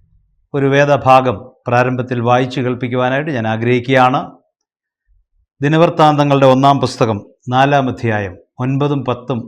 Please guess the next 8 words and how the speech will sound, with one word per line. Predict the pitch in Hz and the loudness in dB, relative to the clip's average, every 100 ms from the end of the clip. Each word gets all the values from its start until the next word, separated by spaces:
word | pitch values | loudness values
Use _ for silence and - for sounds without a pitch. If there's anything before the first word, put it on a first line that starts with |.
| - 113 | -12 -6
വാക്യങ്ങൾ. | 113 110 113 90 - _ _ _ _ _ _ _ _ _ _ 131 | -4 -4 -8 -8 -14 _ _ _ _ _ _ _ _ _ _ -2
ഒന്ന് | 151 156 151 | 2 0 0
ദിനവൃത്താന്തം | 135 131 131 139 131 131 139 - - _ _ _ _ _ 120 | -2 0 0 2 2 2 -4 -10 -20 _ _ _ _ _ -2
നാലാം | 127 135 131 110 | 0 2 0 0
അധ്യായം | 123 120 135 175 - _ _ _ - 135 | 2 2 2 -2 -16 _ _ _ -4 0
ഒമ്പതും | 143 160 143 131 | 2 2 2 0
പത്തും | - 123 110 - - _ - 120 | 0 0 -2 -10 -20 _ 0 0
വാക്യങ്ങൾ. | 117 110 90 | 0 -4 -6